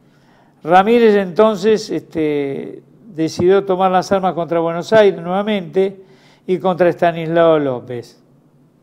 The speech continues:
Él se sentía todopoderoso porque acababa de vencer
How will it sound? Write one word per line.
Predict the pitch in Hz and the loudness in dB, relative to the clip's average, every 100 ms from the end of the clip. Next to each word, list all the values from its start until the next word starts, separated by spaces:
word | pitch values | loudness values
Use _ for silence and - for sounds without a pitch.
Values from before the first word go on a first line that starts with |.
| _ _ _ _ _ _ _ _ _ _ _ _ _ _ - | _ _ _ _ _ _ _ _ _ _ _ _ _ _ -4
Él | 180 185 | -2 -2
se | 151 | -4
sentía | 147 160 147 175 170 | -6 -8 -4 -2 -2
todopoderoso | 165 170 147 170 196 190 190 190 | -2 -4 -2 -2 0 0 -2 -4
porque | 156 139 | -4 -6
acababa | 135 131 147 156 151 | -6 -2 0 0 0
de | 147 | -2
vencer | 147 147 131 156 139 | -6 -8 -4 -4 -4